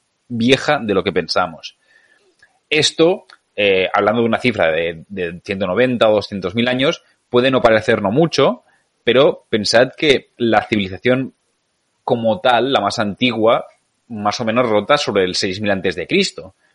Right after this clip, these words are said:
Las primeras civilizaciones en todo el creciente fértil, en toda la zona de, de Mesopotamia y después también Egipto.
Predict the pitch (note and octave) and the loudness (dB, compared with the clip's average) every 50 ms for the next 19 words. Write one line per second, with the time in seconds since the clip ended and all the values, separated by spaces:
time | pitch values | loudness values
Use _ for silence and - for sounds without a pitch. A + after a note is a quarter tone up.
0 | _ _ _ - F#2+ - - G2+ F#2+ G2+ G#2 G2 - G2 F#2+ F2+ - F#2 - G#2 | _ _ _ -6 -6 -6 -6 -4 -2 -2 -2 -2 -2 -6 -10 -8 -10 -8 -6 -6
1 | G#2 G#2 G2 - - A2 G2+ - G2+ F#2+ G2 F#2 - F#2 - G2 F#2 E2 F2+ - | -4 -4 -6 -6 -8 -8 -4 -2 0 0 0 0 -4 -6 -6 -6 -6 -6 -4 0
2 | - C3 B2+ A#2+ G#2 - B2 A#2+ A#2+ A#2 A2+ G2+ - F#2+ F#2 F#2 E2+ - G2 F#2 | 2 2 2 2 0 0 0 0 2 2 0 0 0 0 0 0 0 -4 -2 -2
3 | F2+ F2+ F2+ F2+ F#2 F2+ F2+ F2+ F#2 F#2+ F2+ - G2+ F2 F#2 - G#2 G#2+ A2+ A2+ | 0 0 0 0 0 -2 -2 -4 -6 -8 -6 -6 -4 -6 -4 -2 0 -2 0 0
4 | A2 G#2+ F#2+ F2+ - - F#2+ - F2+ F#2 F2+ F2+ - C#3 C3 B2 A#2+ D3+ F#3+ - | -2 -4 -4 -6 -8 -10 -10 -10 -8 -6 -6 -4 -2 -2 -2 0 0 0 0 0